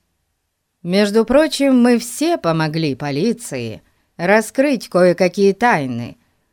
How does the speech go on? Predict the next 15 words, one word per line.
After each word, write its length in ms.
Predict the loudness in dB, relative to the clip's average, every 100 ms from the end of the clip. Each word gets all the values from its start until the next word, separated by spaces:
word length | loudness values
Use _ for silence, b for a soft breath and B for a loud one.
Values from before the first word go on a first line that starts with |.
| _
сказал 640 | _ -20 -12 -10 -6 -6 -6
Пип. 500 | -6 -6 -6 -8 -16 -20 -20 -20 _ _ _ _ _ _ _ _ _ _ _ _ _
«Правда?» 1300 | -8 -6 -4 -4 -4 -4 -4 -4 -2 -2 0 -2 -4 -14 _ _ _ _ _ _
удивился 680 | -8 -4 -4 -4 -6 -6 -6
рыжий 320 | -4 -4 -4
парень. 560 | -4 -8 -8 -14 -16 -20 _ _ _ _ _ _ _ _ _ _ _
«А 260 | -6 -4 -2
я 340 | -4 -2 -4
считал 840 | -4 -4 -4 -4 -4 -2 -2 -4 -8 _ -12
мистера 680 | -8 -4 -6 -6 -6 -4 -4
Троттевилла 1200 | -6 -6 -2 -2 -4 -6 -6 -6 -10 -10 -14 -18 _ _ _ _
мозговым 800 | -4 -4 -2 -2 -2 0 0 -2
центром 720 | -4 -2 0 0 0 -2 -2
всей 300 | -4 -8 -8
компании. 1000 | -8 -8 -8 -10 -12 -12 -14 -14 -14 -18